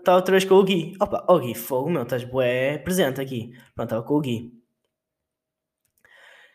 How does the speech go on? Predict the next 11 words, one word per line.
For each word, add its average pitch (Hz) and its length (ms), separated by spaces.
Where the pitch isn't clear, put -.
<sighs> - 1120
Isto - 200
é, - 60
é - 20
que - 120
eu 151 40
sou 147 140
tão - 140
estúpido, 120 380
isto - 160
até 131 140